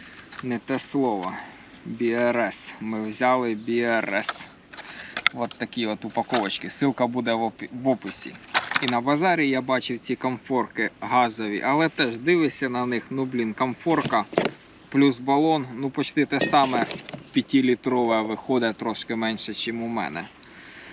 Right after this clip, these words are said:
Але ви погляньте, оп, титановий. Це важно, того трошки дорожче стоїть, я не економив. В комплекті йде чехольчик, надіюсь, ми його, ним будемо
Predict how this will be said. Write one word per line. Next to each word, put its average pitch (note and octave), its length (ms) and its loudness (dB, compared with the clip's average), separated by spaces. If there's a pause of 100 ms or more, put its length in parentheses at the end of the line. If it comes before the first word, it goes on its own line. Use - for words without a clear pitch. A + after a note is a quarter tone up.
(360)
Але B2 300 2
ви A#2+ 180 0
погляньте, A#2 840 0 (120)
оп, D#3 220 4 (720)
титановий. G#2+ 880 2 (680)
Це B2+ 160 4
важно, G#2+ 520 2
того A#2+ 260 2
трошки B2 460 0
дорожче A2+ 560 0
стоїть, F#2+ 540 0 (280)
я A2 240 0
не A2 240 0
економив. G#2 560 -4
В - 180 -16
комплекті B2+ 560 0
йде A#2+ 240 0
чехольчик, D3+ 680 -2 (1080)
надіюсь, A#2+ 400 0
ми A2+ 160 -4
його, A2 240 -4
ним A#2 240 -2
будемо A2 300 -2